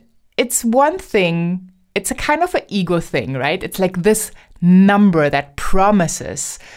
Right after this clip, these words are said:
to kind of uplift you and to get rid of any financial struggle or worry. But then on the other hand, if you don't have a feeling for understanding money, for having a really good money mindset,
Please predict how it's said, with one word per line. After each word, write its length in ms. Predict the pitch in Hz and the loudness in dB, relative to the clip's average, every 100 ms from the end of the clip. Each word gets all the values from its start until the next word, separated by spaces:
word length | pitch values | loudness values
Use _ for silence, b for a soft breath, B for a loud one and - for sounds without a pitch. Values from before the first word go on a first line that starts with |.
| B - | B -8
to 520 | 208 190 180 170 165 | 0 2 2 2 -2
kind 340 | - 202 190 | -4 -2 0
of 260 | 175 170 - B B - | 0 -2 -10 B B -6
uplift 640 | 180 196 202 202 - - | -4 0 0 2 0 0
you 200 | 156 151 | -4 -2
and 280 | 104 151 156 | 0 -2 -4
to 240 | - 160 | -6 -6
get 360 | 160 147 180 165 | -6 -2 -2 0
rid 300 | 170 208 185 | 2 2 4
of 280 | 160 160 - | 2 0 -6
any 280 | 185 185 185 | -4 -2 -2
financial 640 | 180 185 160 160 165 175 | -2 -4 -2 -4 -4 -6
struggle 640 | 165 - - 170 165 151 151 | -10 -10 -4 -4 -2 -4 -6
or 140 | - 151 | -6 -8
worry. 560 | 165 294 254 156 160 B B B B | 0 2 2 -2 -6 B B B B
But 120 | 226 | 0
then 160 | 240 226 | 2 0
on 160 | - 196 | 0 0
the 120 | 185 | 0
other 180 | 196 190 | 0 -2
hand, 340 | 170 156 160 | -2 -4 -6
if 160 | - - | -10 -8
you 60 | 165 | 0
don't 260 | 226 277 | 2 2
have 420 | 226 185 175 175 - | 0 0 0 -2 -8
a 40 | |
feeling 560 | 160 - 175 165 156 156 | -12 -8 -4 -2 -2 -6
for 560 | - - - 247 214 - | -10 -8 0 2 2 0
understanding 800 | 175 175 - - 165 165 156 156 | -2 -4 -8 -4 -4 -2 -4 -4
money, 500 | 156 147 131 52 B B B B | -4 -4 -6 -10 B B B B
for 380 | - - 233 214 | -10 0 2 2
having 640 | - 202 202 185 180 - | -2 -2 0 -2 -2 -4
a 200 | 170 165 | -4 -4
really 500 | 156 156 190 196 185 | -4 -4 -4 -2 -4
good 420 | 151 185 185 180 | -2 0 2 0
money 440 | 165 170 175 180 170 | -2 -2 -2 -2 -2
mindset, 960 | 160 165 180 202 - - 151 - - | -2 -2 -2 -2 -4 -8 -8 -10 -14